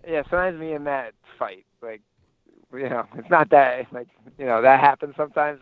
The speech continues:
I guess it happened 'cause we were both really drunk. And then some guy was like, "Stop, stop," and we were like, "You stop," and then,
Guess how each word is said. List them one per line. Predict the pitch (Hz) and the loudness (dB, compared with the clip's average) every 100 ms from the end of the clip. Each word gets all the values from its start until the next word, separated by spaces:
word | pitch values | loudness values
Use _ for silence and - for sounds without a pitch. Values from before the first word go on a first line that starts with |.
| - | -14
I | 120 | -10
guess | 123 - | -8 -6
it | 117 | -2
happened | 117 - 123 | -2 -4 -12
'cause | - | -16
we | 113 | -12
were | 113 | -8
both | 117 113 | -6 -6
really | 120 117 | -8 -10
drunk. | 113 113 123 _ _ _ _ _ - | -2 0 0 _ _ _ _ _ 0
And | 131 143 | 2 6
then | 147 143 139 - | 4 2 -4 -12
some | 139 113 _ _ | -12 -16 _ _
guy | 143 143 143 143 131 | 4 6 6 2 -6
was | 123 110 | -16 -20
like, | 117 113 _ _ _ _ _ | -20 -20 _ _ _ _ _
"Stop, | 262 240 220 - _ | -12 -10 -12 -16 _
stop," | 220 226 196 - | -4 -2 -4 -8
and | 139 143 | -16 -16
we | 147 | -12
were | 139 | -12
like, | 135 135 135 | -12 -12 -8
"You | 269 226 | -8 -4
stop," | - - 69 107 123 | 4 4 4 0 -6
and | 127 | -10
then, | 131 127 | -12 -16